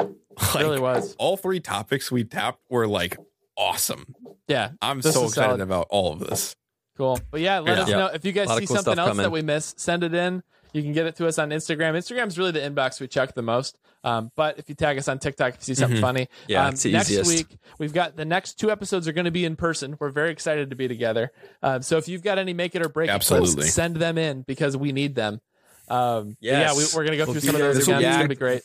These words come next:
Speaker 3: live and in person.
Speaker 1: I'm
Speaker 2: Yes,
Speaker 1: excited
Speaker 2: sir.
Speaker 1: too. I've never been a part of the Make It or Break It's. This will be my, this will
Speaker 3: Really?
Speaker 1: be my initiation. Yeah. Yeah.
Speaker 2: Ooh, okay, okay.
Speaker 3: There we
Speaker 2: Well,
Speaker 3: go.
Speaker 2: we're
Speaker 1: First
Speaker 2: gonna
Speaker 1: one.
Speaker 2: have to
Speaker 3: Gonna be a
Speaker 2: make
Speaker 3: good
Speaker 2: some,
Speaker 3: time.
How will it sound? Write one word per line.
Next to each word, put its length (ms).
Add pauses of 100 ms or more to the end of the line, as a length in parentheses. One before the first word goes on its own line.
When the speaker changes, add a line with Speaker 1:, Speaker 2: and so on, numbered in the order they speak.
Speaker 3:
live 280
and 80
in 60
person. 440 (1000)
Speaker 1:
I'm 140
Speaker 2:
Yes, 140
Speaker 1:
excited 180
Speaker 2:
sir. 80
Speaker 1:
too. 80
I've 180
never 140
been 140
a 20
part 160
of 60
the 60
Make 160
It 60
or 40
Break 240
It's. 320 (440)
This 140
will 60
be 120
my, 280
this 100
will 60
Speaker 3:
Really? 260
Speaker 1:
be 100
my 240
initiation. 840
Yeah. 220 (420)
Yeah. 160
Speaker 2:
Ooh, 380 (120)
okay, 380
okay. 200
Speaker 3:
There 80
we 100
Speaker 2:
Well, 120
Speaker 3:
go. 60
Speaker 2:
we're 40
Speaker 1:
First 160
Speaker 2:
gonna 120
Speaker 1:
one. 80
Speaker 2:
have 120
to 40
Speaker 3:
Gonna 120
be 20
a 40
Speaker 2:
make 60
Speaker 3:
good 60
Speaker 2:
some, 140
Speaker 3:
time. 160